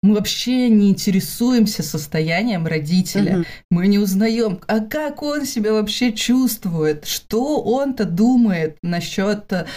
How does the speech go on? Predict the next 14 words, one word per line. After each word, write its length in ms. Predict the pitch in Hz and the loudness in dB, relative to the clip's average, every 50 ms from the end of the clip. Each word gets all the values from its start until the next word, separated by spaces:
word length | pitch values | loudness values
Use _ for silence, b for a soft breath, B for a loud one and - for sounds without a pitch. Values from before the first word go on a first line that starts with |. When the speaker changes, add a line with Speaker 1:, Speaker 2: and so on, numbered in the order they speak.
| B B B | B B B
Speaker 1:
протоколов, 720 | 214 214 202 - 202 196 - - 180 185 208 208 196 196 | -2 -2 -2 -2 -4 -6 -4 -4 -2 0 0 0 -2 -2
которые 420 | - 180 160 - 180 170 165 165 156 | -4 -6 -4 -2 -4 -2 -2 -2 -2
мы 160 | 160 156 156 | -2 -4 -6
делаем, 400 | 151 160 165 160 160 156 151 160 | -4 -4 -4 -2 -2 -2 -2 -2
насчёт 460 | 165 160 156 - - 208 202 202 - | -2 -2 -2 -2 -2 -4 -4 -4 -2
программы, 760 | - 214 208 180 165 165 156 156 160 170 175 170 165 160 151 | -2 0 0 0 -2 -2 -2 0 0 0 -2 -2 -4 -6 -6
ему-то 600 | 151 143 165 185 185 202 214 247 254 - - 196 | -8 -2 -2 2 4 6 6 4 2 0 -2 -2
вообще 400 | 165 170 165 - - - - 185 | -2 -2 -6 -6 -8 -4 -4 -4
как 400 | - - - - 202 214 214 214 | -4 -4 -4 -2 -2 -2 -2 -4
со 120 | - - 185 | -6 -8 -8
своим 380 | - - - 170 175 180 175 | -8 -6 -4 -2 0 0 0
ребёнком 600 | 165 165 156 151 160 160 202 269 302 - 202 175 147 | 0 0 -2 -2 -2 -2 -2 -2 -2 -2 -2 -2 0
время 340 | 165 175 180 185 180 170 156 | 0 0 0 0 0 0 -2
проводить. 560 | 151 - - 147 147 156 156 147 147 147 | -4 -6 -6 -4 -4 -4 -4 -4 -6 -8